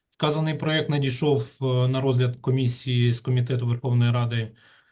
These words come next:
з питань правоохоронної діяльності. Законопроектом, зокрема, пропонується внести зміни до статей сто двадцять шість та сто двадцять сім Закону України про електронні комунікації в частині виключення положень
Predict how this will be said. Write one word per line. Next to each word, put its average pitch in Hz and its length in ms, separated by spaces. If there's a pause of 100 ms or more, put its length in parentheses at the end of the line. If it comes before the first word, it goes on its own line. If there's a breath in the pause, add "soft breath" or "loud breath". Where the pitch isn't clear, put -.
(320 soft breath)
з 120 80
питань 127 320
правоохоронної 127 640
діяльності. 110 680
Законопроектом, 147 1000
зокрема, 147 400
пропонується 120 960
внести 160 340
зміни 123 440
до 120 140
статей 139 440
сто 147 240
двадцять 131 400
шість 123 340
та 120 100
сто 135 180
двадцять 127 360
сім 131 220
Закону 127 360
України 123 380
про 123 140
електронні 127 460
комунікації 123 840 (580 loud breath)
в - 80
частині 151 440
виключення 135 640
положень 131 640